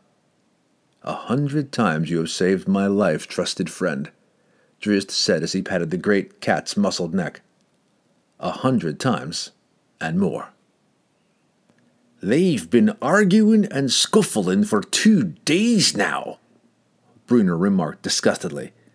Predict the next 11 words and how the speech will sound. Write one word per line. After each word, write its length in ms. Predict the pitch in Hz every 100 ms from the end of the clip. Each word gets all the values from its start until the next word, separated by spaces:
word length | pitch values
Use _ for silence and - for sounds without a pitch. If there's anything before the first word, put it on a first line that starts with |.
| _ _ _ _ _ _ _ -
"A 100 | 151
blessing 500 | 95 - 254 208 90
it 140 | 87 -
is 300 | 190 139 -
that 200 | - -
the 100 | 85
greater 480 | 120 156 160 90
enemy 400 | 131 131 73 69
has 240 | 76 95 -
finally 680 | - - 170 196 110 85 85
arrived." 680 | 98 175 180 80 - -